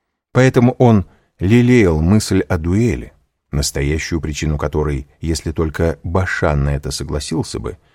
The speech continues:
он надеялся скрыть даже от своих секундантов.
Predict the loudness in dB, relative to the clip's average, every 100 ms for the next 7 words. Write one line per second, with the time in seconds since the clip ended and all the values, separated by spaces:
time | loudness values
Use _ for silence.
0 | _ _ _ 0 4 4 6 6 4 2
1 | -2 -2 -2 0 -2 -6 0 0 0 -2
2 | -4 -6 -2 0 -2 -4 -10 -6 -2 0
3 | 0 -4 -6 -14 -20 _